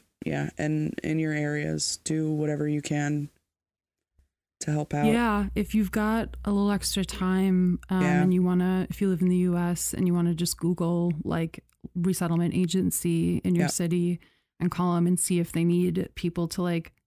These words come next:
Speaker 2: "Hey,
Speaker 1: Yep.
Speaker 2: airport,
Speaker 1: Yep.
Speaker 2: wanna drive to the airport, guys?
Speaker 1: Yep.
Speaker 2: Wanna see planes up close?"
Speaker 1: <laughs> Yeah, there you
Speaker 2: Um,
Speaker 1: go.
Speaker 2: obviously they need people. Perfect. We, we tied it together. We made it
Speaker 1: <laughs> We
Speaker 2: full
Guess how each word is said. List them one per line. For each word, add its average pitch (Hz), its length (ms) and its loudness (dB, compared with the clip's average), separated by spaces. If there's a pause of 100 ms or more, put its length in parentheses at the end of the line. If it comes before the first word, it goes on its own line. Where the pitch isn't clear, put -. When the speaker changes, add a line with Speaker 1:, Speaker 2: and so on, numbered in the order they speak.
Speaker 2:
"Hey, 202 500 0 (120)
Speaker 1:
Yep. 165 120 0
Speaker 2:
airport, 220 640 0
Speaker 1:
Yep. 147 100 0
Speaker 2:
wanna 180 140 4
drive 170 300 0
to 202 80 -2
the 196 120 0
airport, 170 420 -2
guys? 262 380 0
Speaker 1:
Yep. 160 160 0
Speaker 2:
Wanna 175 160 2
see - 200 -2
planes 196 460 0
up 196 200 -4
close?" 247 420 -2
Speaker 1:
<laughs> 226 100 0
Yeah, 170 280 -2
there 160 140 0
you 190 60 2
Speaker 2:
Um, 185 240 4
Speaker 1:
go. - 60 0
Speaker 2:
obviously 180 380 0
they 190 140 2
need 185 200 2
people. 196 480 0
Perfect. 180 460 -2
We, 214 140 4
we 220 220 2
tied 247 260 2
it 220 100 2
together. 180 440 0
We 190 120 4
made 190 240 4
it 190 220 2
Speaker 1:
<laughs> - 0 -
We 202 100 4
Speaker 2:
full 190 60 2